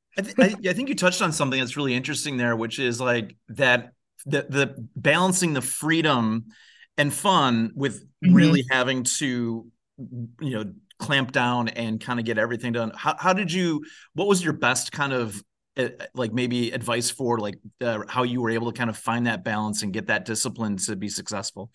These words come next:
Speaker 2: Honestly, I would say finding study buddies that were driven, um, and, you know, cared about school and everything. And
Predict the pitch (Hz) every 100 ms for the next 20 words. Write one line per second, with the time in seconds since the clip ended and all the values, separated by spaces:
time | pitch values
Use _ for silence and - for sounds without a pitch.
0 | - - - _ _ _ - - 233 294
1 | 311 269 226 262 233 240 233 - 185 185
2 | 190 185 190 - 165 156 143 139 156 185
3 | - - 165 151 151 160 156 160 151 147
4 | 151 - - _ - 165 175 165 165 156
5 | 185 196 _ _ _ - 156 156 143 -
6 | - 185 180 165 156 156 - 185 175 160
7 | 160 - - - 202 185 165 156 - -
8 | 170 151 151 151 151 160 165 156 151 165
9 | - 160 160 160 160